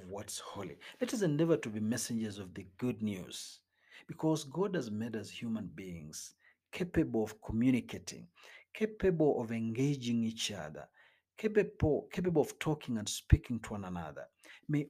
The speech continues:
all these capabilities that God has given us be one which brings unity amongst ourselves, one which gives glory to God, one which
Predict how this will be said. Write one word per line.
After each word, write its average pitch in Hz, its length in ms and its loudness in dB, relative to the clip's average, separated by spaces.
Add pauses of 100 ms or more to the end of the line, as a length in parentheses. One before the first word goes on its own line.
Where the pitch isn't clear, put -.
(100)
all 196 380 -4
these 156 440 0
capabilities 120 800 -2
that 104 200 -8
God 117 200 -2
has 92 120 -4
given 95 320 -4
us - 280 -10 (420)
be 127 100 0
one 160 420 2
which 143 340 0
brings 110 480 0
unity 151 600 -2
amongst 110 540 -6
ourselves, - 580 -12 (340)
one 170 340 0
which 156 320 -2
gives 117 260 -4
glory 151 540 0 (120)
to 110 120 -6
God, - 360 -4 (440)
one 175 320 2
which 165 240 0